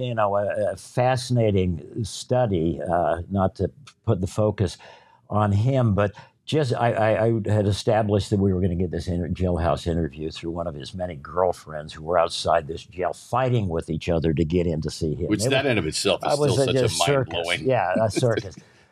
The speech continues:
Speaker 1: But beyond that, we'd agreed to this interview, and I said, "Before I sit down with this guy, I want to talk to one of his victims." And we found a man who had been shot in the head, uh, when, during a home invasion. His, his fiancée brutally raped by this guy. And this guy was left,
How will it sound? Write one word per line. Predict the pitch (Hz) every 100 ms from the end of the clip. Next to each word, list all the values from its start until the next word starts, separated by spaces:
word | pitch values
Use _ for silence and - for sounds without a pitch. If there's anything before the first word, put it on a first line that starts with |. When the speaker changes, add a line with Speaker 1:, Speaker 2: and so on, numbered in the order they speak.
| _
Speaker 1:
But | - 120
beyond | 120 131 127
that, | 117
we'd | 104 113
agreed | 107 98 123 117
to |
this | 107 95
interview, | 113 113 92
and | 87
I | 90
said, | - 101
"Before | 92 104 104
I |
sit | - 85
down | 95 90
with | 87
this | 80
guy, | - 80
I |
want | 85 80
to | 78
talk | 87 80
to | 85
one | 80 80
of |
his | 71 73
victims." | 85 - 60 64 78
And |
we | 76
found | 78 87 76
a | 78 73 -
man | 78 76 78
who | 78
had | 76 69
been | 76
shot | - - 73 76
in | 69
the | 69
head, | 76 73 71 71 - - - _ -
uh, | 67 64 64 69 73
when, | 87 82 78 85
during | 80 78 71
a |
home | 90 80
invasion. | 78 78 78 78 -
His, | 73 73 76 - -
his | 76 67
fiancée | - - 71 76 73 - 78 80
brutally | 69 62 90 92 78 69
raped | 73 71 78 -
by | 71
this | 67 71
guy. | - 78 - - _ _
And | -
this | 90 -
guy | 87
was | 82 73
left, | 85 80